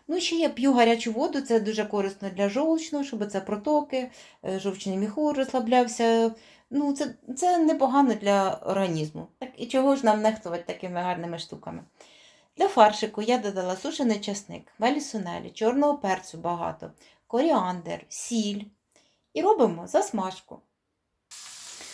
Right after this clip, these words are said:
Частину якої ми також додаємо всередину нашого фаршика. Чи це на голубці, чи на тівтєльки,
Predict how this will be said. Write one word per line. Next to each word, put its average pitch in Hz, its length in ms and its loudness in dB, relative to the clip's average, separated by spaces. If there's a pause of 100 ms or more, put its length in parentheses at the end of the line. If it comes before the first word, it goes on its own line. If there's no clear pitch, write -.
(260)
Частину 262 380 4
якої 254 420 4
ми 240 140 10
також 175 400 4
додаємо 180 480 0
всередину 175 680 2
нашого 180 400 -4
фаршика. 320 600 -2 (420)
Чи 247 100 -4
це 277 160 4
на 240 120 6
голубці, 220 500 0
чи 233 160 -4
на 196 120 0
тівтєльки, 226 760 0